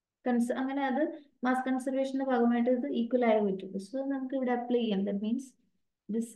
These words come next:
എ ടു വി ടു ആയിട്ട് apply ചെയ്ത് കഴിഞ്ഞാൽ നമുക്ക് കണ്ടുപിടിക്കേണ്ടത് speed of ejection of liquid through holes ആണ്. ഹോൾസിലൂടെ എത്രമാത്രം സ്പീഡിൽ വരുന്നുണ്ട് എന്നുള്ളതാണ്. That means our വി ടു ആണ് നമുക്ക് കണ്ടുപിടിക്കേണ്ടത്. So വി ടു is the speed of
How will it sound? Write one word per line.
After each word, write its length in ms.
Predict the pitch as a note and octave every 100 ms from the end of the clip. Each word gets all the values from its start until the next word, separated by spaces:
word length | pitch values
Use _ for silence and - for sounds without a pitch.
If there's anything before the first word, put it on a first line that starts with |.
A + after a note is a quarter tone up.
| -
എ 80 | A#3
ടു 120 | A#3+
വി 140 | A#3+ A#3
ടു 140 | A3+
ആയിട്ട് 160 | A#3 A3
apply 280 | A3 - A3
ചെയ്ത് 120 | G#3
കഴിഞ്ഞാൽ 240 | G#3 A3+
നമുക്ക് 280 | A#3+ A3+ A#3 C4+
കണ്ടുപിടിക്കേണ്ടത് 960 | B3+ A3+ A3+ B3 A3 G#3+ G#3 G3+ A3 F#4 - _ _ _ _ _ -
speed 240 | B3 A#3+
of 100 | C4
ejection 340 | C4+ A3+ A3+ B3
of 100 | A#3
liquid 260 | A3 G#3+
through 220 | G3+ A#3
holes 320 | B3 G#3 G3 G3
ആണ്. 140 | F#3 G#3+
ഹോൾസിലൂടെ 520 | A#3 A3 A3 B3 C#4
എത്രമാത്രം 500 | C4+ B3 B3 A#3+ B3+
സ്പീഡിൽ 440 | C4+ - A#3+ G#3+ A#3
വരുന്നുണ്ട് 560 | A#3+ A3+ A3 A3 A3 G#3+
എന്നുള്ളതാണ്. 540 | G#3+ G#3 G3 F#3+ -
That 180 | F#3+ G3+
means 240 | G#3+ A#3 A#3 -
our 160 | - G#3+
വി 160 | G#3 A#3 A#3
ടു 120 | C4+
ആണ് 200 | B3+ A#3
നമുക്ക് 280 | G#3 G3 G3
കണ്ടുപിടിക്കേണ്ടത്. 720 | F#3+ F#3+ F3+ F3+ - - - - _ _ _ _ _ _ _ _
So 100 | - A#3
വി 140 | G#3 A#3
ടു 120 | A3
is 180 | B3+ A#3+
the 160 | - D#4+ F#4+ - _ _ _ _ _ _
speed 420 | _ - A#3+ A3 A3
of 160 | D4